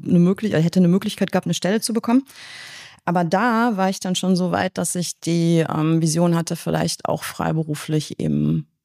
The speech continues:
überleben zu können. Und da ist natürlich der Freiheitsgrad ungleich höher. Die Richter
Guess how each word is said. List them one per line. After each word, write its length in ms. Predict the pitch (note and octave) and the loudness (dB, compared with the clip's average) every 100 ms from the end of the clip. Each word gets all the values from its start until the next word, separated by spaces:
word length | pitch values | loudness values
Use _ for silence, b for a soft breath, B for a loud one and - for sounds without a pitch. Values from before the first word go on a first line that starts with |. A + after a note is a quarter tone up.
| - | 0
überleben 500 | D#3 D#3+ F3+ F3 D3 | 2 4 4 2 0
zu 160 | - | -2
können. 480 | - D3+ C#3 E3 F#3 | -4 -2 0 2 2
Und 640 | - C#3+ D3 D3+ D3 - | 0 2 4 4 2 0
da 80 | D3 | -2
ist 180 | C#3+ - | 0 0
natürlich 240 | C#3+ C#3+ | -2 -2
der 120 | C#3 C#3 | -2 -4
Freiheitsgrad 640 | - B2 - - B2 - | -2 -2 -2 -4 -6 -2
ungleich 540 | - F3+ D3 C3 C#3 - | 2 4 2 0 -2 0
höher. 420 | D3+ D3 D3 - _ - | 0 2 -2 -6 _ -10
Die 160 | D3 C3+ | -4 -2
Richter 560 | D3+ - D#3 C#3+ D3 | 0 0 0 0 0